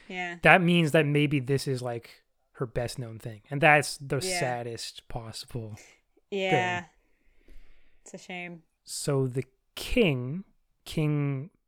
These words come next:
Speaker 2: Torenshaw, is played by Philip Reed. This is his final film. He died in ninety-six.
Speaker 1: Did he do any actually movies that were good?
Speaker 2: He was in nineteen forty-seven's Song of the Thin Man.
Speaker 1: Hmm.
Speaker 2: I'm gonna do a little sidebar here. We're gonna talk about The Thin
Speaker 1: Sure.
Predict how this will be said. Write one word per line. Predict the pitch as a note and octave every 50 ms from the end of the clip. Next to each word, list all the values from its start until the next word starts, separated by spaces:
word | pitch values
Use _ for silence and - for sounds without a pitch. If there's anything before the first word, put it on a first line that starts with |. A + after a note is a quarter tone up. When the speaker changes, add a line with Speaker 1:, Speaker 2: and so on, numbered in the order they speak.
| _ _ _ -
Speaker 2:
Torenshaw, | - E3+ E3 D#3 C#3 B2 - - C#3 B2 B2+ B2+ C#3 D#3 F3+ - _ _ _ -
is | - -
played | - - D3 C3+
by | C3 C3 A#2+
Philip | - - C#3 D#3 F#3 - -
Reed. | D3 C3 B2+ A#2+ C#3+ D3+ - _ _ _ _ _ _ -
This | D3 C3 -
is | D3 C3
his | E3+ - -
final | - D#3 D#3 F3 E3+
film. | - D#3 C3 A#2+ C3 D#3+ E3 _ _ _ _ _ _ _
He | - D#3+ C3+
died | C#3+ C3+ C#3 C#3+
in | D3
ninety-six. | D3+ D3 C#3+ C#3 - - B2+ C3+ - - - - - _ _ _ _ _ _ _ -
Speaker 1:
Did | G3 A3+
he | G3 A#3
do | G3 A3+ A#3 A#3 A3 -
any | - G3+ G#3+ A3 A3 A3
actually | G#3+ G#3+ G#3+ - - - A3+ G#3+
movies | G#3 G#3 G#3+ G#3+ G#3+ F#3+
that | - G3 -
were | G3 F#3+
good? | F#3 G#3 B3 G4 - _ _ _
Speaker 2:
He | - - - G3
was | G#3+ A3 F#3 - -
in | A3 A#3 A#3+ B3 B3 A#3+ A#3+ A#3+ A#3+ _ _ _ _ _ -
nineteen | D#3 D#3+ E3+ - G3+
forty-seven's | - - G3+ F#3 F3 - - E3+ E3 E3+ D#3+ C#3
Song | - - - - E3 E3+ F3 E3+
of | D#3
the | D3 C#3
Thin | - - D#3 D3 C#3+
Man. | C3 A#2+ A#2 A#2+ B2 C3 - _ _ _ -
Speaker 1:
Hmm. | D#4+ A#3 E3+ D3 _ _ _ _ -
Speaker 2:
I'm | E3+ D3+
gonna | C#3 C#3 C3+
do | C3+ C#3+ C#3
a |
little | C3+ C#3 C3+ C3 B2+ B2 B2+ B2+ A#2+ - _ _ _ _ _ -
sidebar | - - D#3 C#3 C#3 C#3 C#3 D3+ D3+ D3+
here. | C#3 E3 F#3 F3+
We're | D3
gonna | C#3 C3
talk | - - C#3 B2 -
about | C3 C3+ C3 C3+
The | B2+ -
Thin | - - D3 C3+ D3
Speaker 1:
Sure. | D#3